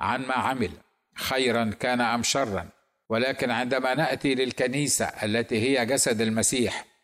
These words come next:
سيسأل المسؤولون عنها أولًا وكأنهم هم الذين أحسنوا أو أساءوا. وهذا المبدأ ذكر في الكتاب المقدس حتى في العهد القديم،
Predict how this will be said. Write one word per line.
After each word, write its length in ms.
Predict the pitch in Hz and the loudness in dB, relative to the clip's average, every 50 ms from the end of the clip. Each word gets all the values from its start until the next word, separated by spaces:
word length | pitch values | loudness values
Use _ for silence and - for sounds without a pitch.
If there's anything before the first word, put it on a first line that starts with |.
| _ _ _ _ _ _ _ | _ _ _ _ _ _ _
سيسأل 640 | - - - 117 117 135 151 147 - 131 123 120 | -4 0 2 2 4 4 4 4 2 2 2 2
المسؤولون 720 | 123 120 120 123 117 - - - 113 117 117 127 135 139 135 | 2 0 2 0 0 0 0 0 0 0 2 2 0 0 2
عنها 560 | 127 110 101 123 139 135 123 120 120 113 101 | 0 0 0 0 0 0 0 0 0 0 2
أولًا 500 | 113 113 110 117 127 135 135 131 127 120 110 | 2 2 4 2 2 2 2 0 0 0 2
وكأنهم 760 | 110 110 107 - 117 104 107 110 123 139 135 135 131 120 107 | 0 0 2 0 0 0 0 0 0 0 2 2 2 2 0
هم 180 | 117 131 127 123 | -2 0 0 0
الذين 460 | 113 110 110 110 104 120 131 127 120 | 2 2 2 2 2 0 0 0 0
أحسنوا 680 | 120 107 110 101 - - - - 127 123 131 127 120 - | 0 0 0 -2 0 0 0 0 0 0 0 -2 0 2
أو 180 | 113 117 107 117 113 | 2 2 2 2 0
أساءوا. 400 | 110 - 123 110 87 - 92 92 - _ _ _ _ _ _ | 0 2 0 0 -2 -4 -8 -12 -16 _ _ _ _ _ _
وهذا 360 | 120 117 120 143 165 147 156 | -2 -2 0 0 0 0 0
المبدأ 460 | 147 147 151 160 165 143 135 147 135 120 | 0 2 2 0 0 0 0 0 0 0
ذكر 480 | 123 120 151 151 - 147 135 131 127 | 2 0 0 0 0 0 2 2 2
في 120 | 120 - 127 | 2 0 -2
الكتاب 460 | 113 - - 117 - 143 143 135 135 | -2 -2 -4 -2 0 0 0 2 0
المقدس 640 | 131 120 120 120 - - 147 143 123 135 127 - - | 0 0 0 -2 0 0 -2 0 0 0 0 0 0
حتى 360 | - 131 139 - - 131 117 | -2 -2 -4 -2 -2 -2 -2
في 120 | - - | 0 0
العهد 340 | 113 113 117 131 131 123 117 | 0 2 0 0 -2 -2 -2
القديم، 580 | 123 113 - - 127 123 131 127 104 85 78 | -2 -2 0 -2 -2 0 0 -2 -2 -4 -8